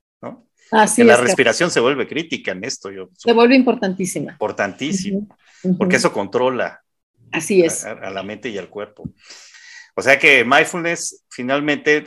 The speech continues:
Speaker 1: es, tiene un muy buen aporte para nuestra salud emocional,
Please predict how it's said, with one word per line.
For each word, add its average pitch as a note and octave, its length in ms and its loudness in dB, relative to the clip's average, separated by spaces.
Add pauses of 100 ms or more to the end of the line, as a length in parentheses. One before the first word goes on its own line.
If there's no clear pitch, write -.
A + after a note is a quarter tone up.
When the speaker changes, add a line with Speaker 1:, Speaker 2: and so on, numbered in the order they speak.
(140)
Speaker 1:
es, A#2+ 380 -12
tiene B2+ 280 -4
un A#2 200 -4
muy D3 200 0
buen C3+ 200 -2
aporte B2 640 -6 (100)
para F#2+ 200 -4
nuestra F#2+ 400 -12
salud G#2 580 -12 (300)
emocional, G2+ 840 -10